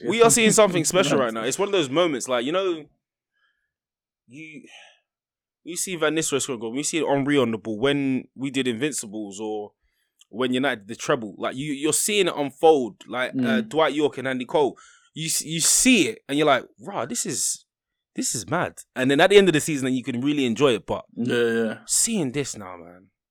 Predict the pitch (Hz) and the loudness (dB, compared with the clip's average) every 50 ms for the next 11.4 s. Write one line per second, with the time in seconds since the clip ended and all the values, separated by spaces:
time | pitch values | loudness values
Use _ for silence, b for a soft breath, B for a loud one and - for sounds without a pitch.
0 | _ _ _ _ _ _ _ _ - 113 110 - 117 110 101 - - - - - | _ _ _ _ _ _ _ _ -20 -20 -12 -6 -4 -4 -4 -6 -10 -18 -20 -20
1 | - - - 123 117 107 120 - - 165 - - - - 110 120 - - 123 123 | -16 -10 -6 -6 -4 -4 -4 -4 -4 -4 -4 -4 -6 -6 -6 -6 -6 -6 -4 -2
2 | 120 113 - - - - - - b b b b b b b b b b b b | -2 -4 -4 -8 -14 -18 -18 -18 b b b b b b b b b b b b
3 | _ _ _ - 117 120 - 156 127 127 113 131 120 - - 101 123 123 123 123 | _ _ _ -8 -6 -4 -4 -2 -2 0 0 -2 -2 -4 -6 -6 -4 -4 -4 -4
4 | 127 131 131 123 107 101 95 90 85 - - - - 147 151 - - 123 117 104 | -4 -2 -4 -4 -6 -8 -12 -12 -12 -12 -12 -8 -6 -4 -4 -2 -4 -4 -6 -4
5 | 98 120 135 127 147 170 175 - - - _ _ _ _ _ _ - - 123 139 | -2 -2 0 0 0 -2 -4 -6 -14 -20 _ _ _ _ _ _ -8 -6 -2 0
6 | 165 180 185 160 147 151 151 139 123 127 131 139 147 147 151 147 143 - 156 147 | 2 4 4 4 4 2 0 -2 -2 0 0 2 2 2 0 0 -2 2 2 2
7 | 135 123 131 123 127 127 131 135 139 139 165 175 - _ _ _ _ - 113 120 | 2 2 2 2 2 4 2 2 0 -2 -4 -8 -12 _ _ _ _ -12 -10 -10
8 | - - - - 131 131 120 92 113 110 107 110 - - 101 104 101 98 - - | -10 -10 -4 -2 0 0 0 -2 -6 -8 -8 -10 -10 -8 -8 -8 -6 -6 -6 -4
9 | 113 107 104 98 95 - _ _ _ _ _ _ _ _ _ _ _ _ - 135 | -4 -4 -4 -4 -6 -10 _ _ _ _ _ _ _ _ _ _ _ _ 0 2
10 | 131 113 120 123 117 110 110 104 98 127 123 117 123 127 139 139 143 135 - 107 | 2 2 2 -2 -2 -2 -2 0 2 2 2 2 0 0 2 2 2 2 2 0
11 | 110 104 104 117 131 127 120 127 | -2 0 2 4 4 4 4 2